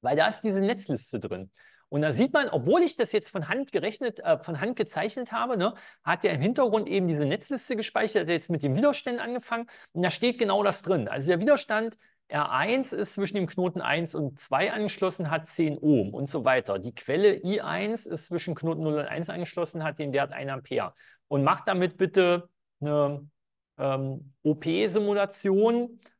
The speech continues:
Und ich weiß nicht, was Beck Anno macht, müsste man jetzt mal nach Hilfe nachgucken. Und das ist Ende der Datei, ne? Genau, und da, da stehen alle Daten drin, die ihr braucht. Also der Rest ist ja nur,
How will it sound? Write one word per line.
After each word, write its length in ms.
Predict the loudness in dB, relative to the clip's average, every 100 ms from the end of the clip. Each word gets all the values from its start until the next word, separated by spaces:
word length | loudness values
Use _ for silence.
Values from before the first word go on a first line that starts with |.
| _ _ _ 2
Und 280 | 2 2
ich 100 | 2
weiß 160 | 0 2
nicht, 80 | 0
was 200 | 0 0
Beck 240 | 0 0
Anno 280 | -2 0 2
macht, 380 | 2 0 -4 -8
müsste 280 | -8 -6 -2
man 120 | -2
jetzt 140 | -2
mal 120 | -2
nach 120 | -2 0
Hilfe 260 | -2 -2
nachgucken. 560 | -2 -2 -2 -4 -2 -4
Und 120 | 0
das 180 | 0 0
ist 140 | -6 -8 -18
Ende 420 | -8 0 4 4
der 140 | 4
Datei, 520 | 2 -2 -4 -4 -6 _
ne? 240 | -6 -6 -8 _ _ _ _ _ _ _ _ _ _ _ _ -20 _ _ _ _ -20 _ -20 -20 _ _ _ _ _ _ -20 _ _ _ _ _ -20 _ _ -2
Genau, 300 | 6 8 8
und 80 | 6
da, 140 | 4 6
da 200 | 4 2
stehen 280 | 2 2
alle 200 | 2 4
Daten 340 | 4 2 2 2
drin, 180 | 2 4
die 80 |
ihr 100 | 4
braucht. 380 | 4 2 0 0
Also 160 | -4 2
der 160 | 2
Rest 240 | 4 0 -4
ist 180 | -4 0
ja 140 | 2
nur, 580 | 4 6 4 2 -6